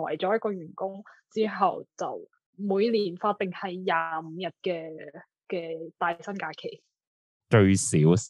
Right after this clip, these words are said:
Speaker 2: 廿五日。
Speaker 1: 係，最少廿五日。即係如果你係嗰種三十五小時制嘅員工啊嘛，就係我而家我本人，<laughs> 所以就廿五。但係廿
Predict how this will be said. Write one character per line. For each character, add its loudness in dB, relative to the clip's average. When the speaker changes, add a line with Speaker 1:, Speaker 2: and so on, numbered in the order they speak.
Speaker 2:
廿 6
五 2
日。 4
Speaker 1:
係， -6
最 -4
少 -6
廿 -2
五 -4
日。 -8
即 0
係 2
如 4
果 4
你 6
係 2
嗰 -2
種 -4
三 -2
十 -2
五 -8
小 -8
時 -10
制 -16
嘅 -8
員 -
工 -12
啊 -18
嘛， -16
就 -4
係 -6
我 -4
而 -8
家 -10
我 -8
本 -14
人， 0
<laughs> -8
所 2
以 2
就 -2
廿 -2
五。 -20
但 6
係 6
廿 8